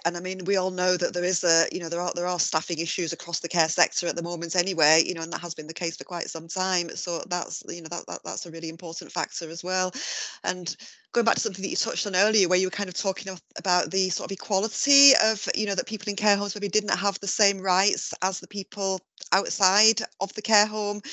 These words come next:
you know, it's people kind of living in the community. Um, to, you know, to see their loved ones kind of when things started opening up again. And you were saying that, you know, people were saying, "Well, you know, that's great, you can go in and see your mum again," and actually, you know, you couldn't do that.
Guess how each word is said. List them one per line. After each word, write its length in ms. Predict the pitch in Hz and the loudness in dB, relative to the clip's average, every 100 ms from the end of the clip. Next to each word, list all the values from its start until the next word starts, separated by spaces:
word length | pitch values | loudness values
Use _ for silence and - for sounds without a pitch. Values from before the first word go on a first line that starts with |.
| - - | -12 -10
you 60 | |
know, 40 | 185 | -10
it's 80 | - | -8
people 260 | 202 196 | -8 -6
kind 160 | 175 180 | -4 -4
of 60 | 190 | -4
living 220 | 196 185 | -2 -2
in 100 | 185 | -2
the 60 | 180 | -4
community. 720 | 190 196 196 - - 190 190 - | -4 -2 -2 -2 4 6 4 2
Um, 300 | 175 180 180 - - - - _ - | 0 0 -6 -14 -14 -14 -18 _ -6
to, 540 | - 185 180 180 170 - - | -2 0 2 2 2 -2 -8
you 120 | - 180 | -8 -6
know, 60 | |
to 140 | 165 170 | -4 0
see 180 | 214 | 2
their 120 | 190 175 | 4 2
loved 220 | 185 - | 0 -2
ones 200 | 180 170 | -6 -4
kind 120 | 180 | -4
of 60 | 165 | 0
when 120 | 175 | -2
things 220 | 190 170 | -2 -6
started 300 | - 170 175 | -2 0 0
opening 320 | 170 175 160 | -2 -2 -4
up 140 | 175 196 | -4 -2
again. 480 | 170 175 180 175 170 | 6 8 8 8 4
And 120 | 165 | -8
you 80 | 160 | -8
were 40 | 170 | -6
saying 320 | - 170 165 | -2 -2 0
that, 200 | 165 - - | 0 -2 -4
you 100 | 170 | -8
know, 80 | 156 | -8
people 280 | - 175 160 | -8 -10 -10
were 60 | 160 | -6
saying, 300 | 165 160 156 | -4 -4 -2
"Well, 220 | 156 156 - | -4 -4 -6
you 120 | 165 | -8
know, 80 | 151 - - _ - | -10 -12 -20 _ -6
that's 220 | - - | -6 -4
great, 200 | 165 165 | 2 2
you 60 | - | 2
can 100 | 165 | -4
go 80 | |
in 80 | 160 | -4
and 80 | 165 | -4
see 120 | - | -4
your 120 | 160 165 | -4 -4
mum 120 | 165 | -4
again," 240 | 156 160 | -2 -2
and 80 | 160 | -2
actually, 520 | 156 - 165 156 156 _ _ - | -6 -6 0 2 0 _ _ -10
you 80 | 170 | -6
know, 60 | |
you 180 | 147 151 | -6 -8
couldn't 320 | - 175 175 | -10 -10 -6
do 160 | 185 185 | -4 -2
that. 340 | 175 190 180 | 0 0 0